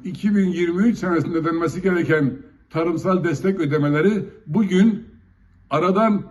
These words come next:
bir sene geçtikten sonra her şey yüzde yüz elliye yaklaşan oranda pahalılaştıktan sonra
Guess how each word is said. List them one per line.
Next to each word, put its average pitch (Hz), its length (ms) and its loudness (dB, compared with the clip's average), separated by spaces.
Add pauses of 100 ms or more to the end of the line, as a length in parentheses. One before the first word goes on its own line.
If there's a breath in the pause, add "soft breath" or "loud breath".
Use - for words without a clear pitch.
bir 220 220 0
sene 190 240 2
geçtikten 151 480 -2
sonra 143 400 0 (140 loud breath)
her 220 200 -2
şey 196 180 0
yüzde 170 340 -4
yüz 175 280 0
elliye 190 320 2
yaklaşan 175 640 0 (460)
oranda 160 880 0
pahalılaştıktan 165 840 -2
sonra 156 580 -2